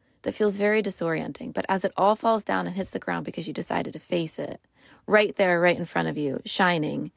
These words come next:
majestically, is what you want, is more of who you really are,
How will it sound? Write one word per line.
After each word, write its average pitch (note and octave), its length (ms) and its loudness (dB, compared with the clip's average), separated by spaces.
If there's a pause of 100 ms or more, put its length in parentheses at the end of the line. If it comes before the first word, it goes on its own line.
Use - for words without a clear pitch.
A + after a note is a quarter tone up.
(340)
majestically, E3+ 880 -2 (920)
is F3 140 0
what F3+ 160 4
you F#3 140 -2
want, F3+ 460 -6 (840)
is F3+ 140 0
more F#3 240 2
of F#3 100 -2
who F#3+ 100 -4
you F3+ 160 -2
really D#3+ 280 -2
are, E3+ 400 -6